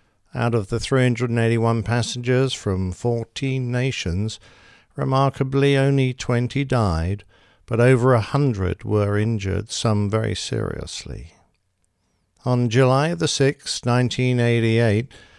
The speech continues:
the five Palestinian men were convicted in Pakistan for their roles in the hijacking and sentenced to death,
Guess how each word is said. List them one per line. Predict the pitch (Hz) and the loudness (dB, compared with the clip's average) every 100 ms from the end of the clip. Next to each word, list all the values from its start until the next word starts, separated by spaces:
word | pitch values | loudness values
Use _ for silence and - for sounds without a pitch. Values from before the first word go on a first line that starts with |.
| _ _ | _ _
the | 123 | -6
five | - 131 131 127 117 | -4 -2 0 0 0
Palestinian | - 123 120 117 - 127 127 123 117 117 | 0 0 2 0 0 0 2 2 2 2
men | 120 107 104 | 2 2 2
were | 107 110 107 | 2 2 2
convicted | - 107 101 123 - 104 101 | 0 -2 0 -4 -4 -4 -2
in | 107 98 | -2 -2
Pakistan | 104 - 98 - 107 117 117 | -4 -6 -6 -2 0 0 -2
for | 123 | -4
their | 110 113 123 | 0 2 2
roles | 120 127 113 101 117 - - - _ _ | 2 2 4 2 0 -6 -14 -20 _ _
in | 120 110 | -2 0
the | |
hijacking | 101 113 113 98 107 95 - 98 101 110 - - - - | 2 4 4 2 0 0 -2 -4 -4 -6 -14 -20 -20 -6
and | 101 | -4
sentenced | 98 - 113 107 104 101 - | -2 0 0 0 -4 -4 -8
to | 101 | -8
death, | 92 85 62 - | -4 -4 -4 -12